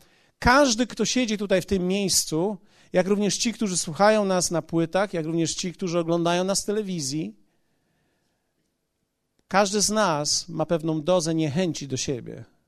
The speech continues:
spowodowaną starym człowiekiem i starą naturą, grzechem, który wszedł do naszego życia.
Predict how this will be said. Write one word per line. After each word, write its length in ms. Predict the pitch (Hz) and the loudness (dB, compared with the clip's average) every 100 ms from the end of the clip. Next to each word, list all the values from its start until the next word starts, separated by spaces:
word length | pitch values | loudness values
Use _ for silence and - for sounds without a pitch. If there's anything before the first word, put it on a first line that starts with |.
| _ _ _ _ _ _ _ _ | _ _ _ _ _ _ _ _
spowodowaną 680 | - - 151 156 156 160 156 | -12 -6 -2 0 4 4 2
starym 360 | 151 - 160 156 | 0 2 2 0
człowiekiem 520 | 151 156 160 151 135 | -2 -2 -2 -2 -4
i 40 | 131 | -2
starą 360 | - 151 151 | 0 2 2
naturą, 600 | 151 151 - 156 131 127 - _ _ _ _ - | 2 0 0 -2 -2 -8 -16 _ _ _ _ -12
grzechem, 480 | 127 131 185 160 147 | -2 2 4 2 0
który 240 | 156 147 | 0 -2
wszedł 280 | - 160 147 | 0 -2 2
do 60 | |
naszego 340 | 147 135 147 139 | 0 0 -2 -2
życia. 380 | 127 - - | -4 -8 -12